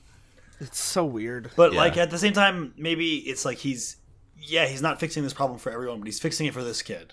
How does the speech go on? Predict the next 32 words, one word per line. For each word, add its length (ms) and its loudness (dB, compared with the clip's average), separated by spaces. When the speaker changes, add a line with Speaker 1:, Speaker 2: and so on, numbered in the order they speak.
Speaker 2:
Like, 180 -12
that's 240 -6
the 60 0
Speaker 3:
Yeah. 60 2
Speaker 2:
thing, 160 -2
is, 80 -8
like, 100 -10
he's, 220 -12
like, 100 -2
the 80 -10
same 180 0
thing 100 2
with 80 -2
the 80 0
woman 240 -2
with 100 -6
her 100 -4
husband. 420 -2
Like, 140 -4
he 120 0
fixed 300 -2
it. 200 -2
He's 340 -6
seeing 360 0
the 80 0
little, 380 -4
he's 180 -12
helping 280 2
the 80 2
little 180 0
people 400 0
individually 840 -4